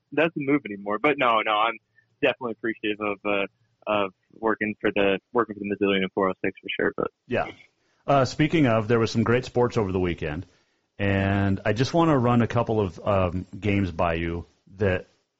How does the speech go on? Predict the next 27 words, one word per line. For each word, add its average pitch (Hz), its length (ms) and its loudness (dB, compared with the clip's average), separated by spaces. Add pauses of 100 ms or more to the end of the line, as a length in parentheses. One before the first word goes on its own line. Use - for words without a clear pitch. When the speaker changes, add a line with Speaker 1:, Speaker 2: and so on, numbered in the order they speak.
(260)
Speaker 2:
just 135 240 0
stood 135 240 2
out 110 200 2
to 101 100 -4
me. 82 260 -2 (560)
Um, 110 340 2
well, 120 120 2
first 185 320 2
off, 107 300 2
my 127 260 2
performance 139 640 2
of 107 40 0
the 98 80 0
week 107 240 -4
yesterday, 90 340 -2
the 95 140 0
auto 127 160 2
contest 107 480 0
performance 98 400 0
of 87 60 -4
the 90 80 -2
week, 92 180 0
was 98 140 2
an 107 100 2
entire 147 380 2
football 87 480 -2
game. 71 260 -14